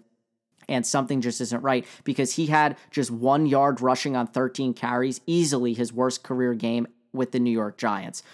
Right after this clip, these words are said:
So something's gotta give there. Um, okay, let's move on. Let's talk Sunday night. I briefly spoke about it earlier. The Minnesota Vikings get their biggest win in the Kirk Cousins era by going into Dallas, into Jerry World, and getting a huge statement, twenty-eight to twenty-four win.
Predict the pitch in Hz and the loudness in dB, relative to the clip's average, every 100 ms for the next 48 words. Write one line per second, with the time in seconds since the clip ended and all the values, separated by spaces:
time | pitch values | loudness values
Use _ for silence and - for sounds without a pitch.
0 | - - 139 127 165 160 139 120 123 113 | -20 -8 -4 0 0 0 -2 0 0 0
1 | 117 104 120 113 - - - - - - | -4 -6 -6 -6 -8 -18 -20 -20 -8 0
2 | 127 123 131 180 170 127 143 170 180 180 | 2 2 2 0 0 0 0 0 2 4
3 | 151 151 156 143 - 147 143 151 139 - | 6 6 4 0 -2 -2 2 2 2 2
4 | 151 151 147 139 139 147 - 131 120 - | 0 2 2 2 2 -2 -4 -4 -4 -2
5 | 151 143 151 143 - 147 143 139 135 131 | 0 0 -2 -4 0 -2 2 2 2 0
6 | 151 143 143 143 139 - - 135 131 - | 0 2 2 0 -2 -6 -2 2 2 -2
7 | _ _ 135 147 160 - 151 127 139 139 | _ _ -2 2 2 2 2 4 2 2
8 | 143 123 131 - 139 147 127 143 143 - | 0 0 -2 0 2 2 2 2 0 0
9 | 127 135 135 123 120 - 139 - 143 127 | -2 -2 0 -2 -2 -4 -4 0 -2 0
10 | 120 - - 135 147 143 - - 131 131 | -4 -2 0 2 2 0 -6 -2 0 2
11 | 135 139 139 - 170 180 190 - _ - | 2 2 -2 -2 2 2 2 -4 _ -2
12 | 170 131 139 131 135 131 - 165 170 165 | 0 2 4 4 2 -2 -2 -2 0 -2
13 | - 147 143 135 135 135 135 143 131 135 | 0 2 2 0 0 0 0 -4 0 0
14 | 127 123 - 156 147 - - 139 143 135 | 0 -2 -2 -2 0 -2 -2 -2 -2 -6
15 | - - 147 160 - 147 143 131 - 139 | -8 -4 0 0 0 -4 -4 -8 -8 -4
16 | 139 135 - 135 120 123 127 | -4 -4 -4 -2 0 0 0